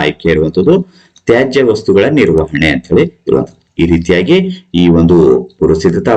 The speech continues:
ಪರೀಕ್ಷೆಯ ಪ್ರಶ್ನೆ ಪತ್ರಿಕೆಯನ್ನ ನೀವು ಇಲ್ಲಿ ಗಮನಿಸಿರುವಂತದ್ದಾಗಿದೆ. ಇದನ್ನ ಎಲ್ಲ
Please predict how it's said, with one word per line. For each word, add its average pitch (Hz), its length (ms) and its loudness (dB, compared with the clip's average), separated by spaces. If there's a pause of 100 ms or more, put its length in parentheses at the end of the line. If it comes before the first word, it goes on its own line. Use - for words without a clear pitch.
ಪರೀಕ್ಷೆಯ 92 400 -4 (480)
ಪ್ರಶ್ನೆ 90 360 -4
ಪತ್ರಿಕೆಯನ್ನ 87 580 -2
ನೀವು 80 160 0
ಇಲ್ಲಿ 82 220 0
ಗಮನಿಸಿರುವಂತದ್ದಾಗಿದೆ. 80 880 0 (100)
ಇದನ್ನ 80 240 -2 (160)
ಎಲ್ಲ 92 180 0